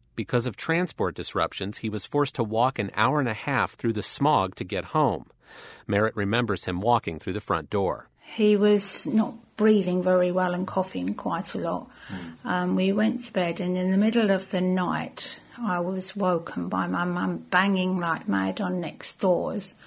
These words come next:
Speaker 2: My father had been taken worse, and she was really worried about him 'cause he was going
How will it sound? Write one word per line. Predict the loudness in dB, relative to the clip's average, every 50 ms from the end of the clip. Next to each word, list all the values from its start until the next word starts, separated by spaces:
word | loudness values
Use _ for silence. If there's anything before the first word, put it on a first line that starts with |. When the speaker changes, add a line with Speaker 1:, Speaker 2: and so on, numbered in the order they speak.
| -20 -20 -18 -18 -18 -18 -20 -20 -20 -8 _
Speaker 2:
My | -2 -2 -2
father | 0 0 2 2 2 2 0 -2
had | -4 -4 -4 -6
been | -6 -6 -6 -4
taken | -4 -2 -2 -2 -4 -4 -4 -4 -4 -2 -2 -4 -4 -6 -10 -18 _ -10 -2
worse, | 2 4 4 4 4 2 -2 -2 -4 -4 -4 -4 -4 -6 -8 -12 -18 _ -20 -20 _ -20 -20 -20 -20 -20 -20 -20 -20 -20 -20 -20 _
and | -4 0 0 0 2 0 -2 -2
she | -2 -2 -2 -2
was | -2 -2 -4 -2
really | 0 0 0 0 0 0
worried | 0 2 2 0 0 -2 -4
about | -6 -6 -6 -4 -4 -6 -6 -6 -6
him | -4 -6 -6
'cause | -6 -10 -12 -8
he | -6 -6 -6
was | -4 -6 -6
going | -4 -4 -4 -2 -2 -4 -6 -8 -10